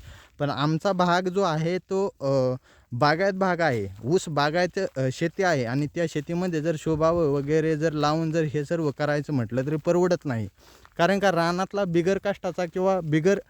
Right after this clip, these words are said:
अ, अ, कमी खर्चाचा जर, अ, उत्पन्न घ्यायचं झालं तर मग ऊस वगैरेच आम्ही लावून त्यातून चांगलं उत्पन्न भेटू शकतं म्हणजे, बरोबर. तर ह्याही गोष्टी कुठं ना कुठं विचार करण्यासारी-, अ, सारख्या आहेत. त्यापायी मी कुठं ना कुठं शेळीपालन बंद करण्याचा विचार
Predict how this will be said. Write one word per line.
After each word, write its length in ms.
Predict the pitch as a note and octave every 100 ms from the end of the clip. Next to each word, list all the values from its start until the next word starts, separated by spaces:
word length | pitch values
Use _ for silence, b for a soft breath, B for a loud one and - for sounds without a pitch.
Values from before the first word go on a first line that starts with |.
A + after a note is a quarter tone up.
| b b b -
अ, 60 | C3 C3+ C3 B2 A#2+ A#2 -
अ, 260 | B2+ A#2 A#2 - _ -
कमी 240 | G3+ A3
खर्चाचा 460 | E3+ E3 D#3 F#3 F#3
जर, 220 | F3+ G3 -
अ, 160 | D3 C3+
उत्पन्न 420 | C#3+ - G3+ G3
घ्यायचं 320 | F#3 E3 D#3+
झालं 220 | F3 F#3 E3+
तर 80 | D#3+
मग 300 | E3 E3+ E3
ऊस 160 | F#3
वगैरेच 460 | F3+ F3 F3+ E3+ F3
आम्ही 280 | F#3+ F#3+ D3
लावून 240 | D3+ E3
त्यातून 320 | D#3+ D#3+ F3
चांगलं 300 | E3 F3 F#3
उत्पन्न 440 | E3+ C#3+ - D#3+ A#3+ - b b b
भेटू 240 | D#3 A#3 A#3
शकतं 320 | F#3+ - C#3+
म्हणजे, 340 | C3+ B2 A2 G#2 D3+
बरोबर. 320 | G#3+ A#3+ C3 - b b -
तर 60 | D#3+
ह्याही 300 | F#3 G#3 B3+
गोष्टी 340 | A#3+ C4+ -
कुठं 260 | A3 A3+ A3+
ना 80 |
कुठं 260 | A3 G3+ A3+
विचार 400 | A#3 G#3+ - F#3+
करण्यासारी-, 800 | F#3 F#3+ F#3+ - D3 E3+ - -
अ, 240 | - C3+
सारख्या 380 | B2 D3 C#3+ F#3
आहेत. 280 | F3+ G3 C#3+ - b b b _
त्यापायी 340 | F3 F3 G3+
मी 140 | G#3+ G#3+
कुठं 300 | G#3+ G3 F3
ना 80 |
कुठं 240 | E3+ F3+ F#3+
शेळीपालन 580 | - D3+ D#3 F3+ F3+ C3+
बंद 240 | D3 D#3
करण्याचा 420 | D#3+ D3+ C#3 C#3 D3+
विचार 360 | F3 - C#3+